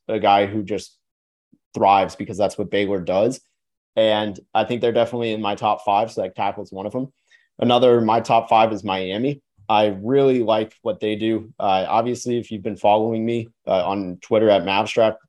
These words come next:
throughout the season at any point, once a week at minimum, I'm tweeting about Miami just 'cause I like Isaiah Wong so much. And another guy who I really like is Nigel Pack, who is from Kansas State transferring in.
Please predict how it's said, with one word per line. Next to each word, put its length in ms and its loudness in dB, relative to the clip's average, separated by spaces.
throughout 320 2
the 60 -8
season 360 -8
at 80 -2
any 180 -2
point, 360 -6
once 380 -4
a 40 -2
week 280 -2
at 160 2
minimum, 320 -2
I'm 100 -2
tweeting 280 -6
about 240 2
Miami 380 -4
just 180 -8
'cause 120 -8
I 60 4
like 260 2
Isaiah 320 0
Wong 320 -4
so 160 -6
much. 320 -6
And 120 -2
another 240 4
guy 160 6
who 100 4
I 40 6
really 260 4
like 280 2
is 320 -6
Nigel 400 0
Pack, 460 2
who 320 -6
is 160 -4
from 240 -4
Kansas 380 -2
State 260 0
transferring 480 -6
in. 260 -4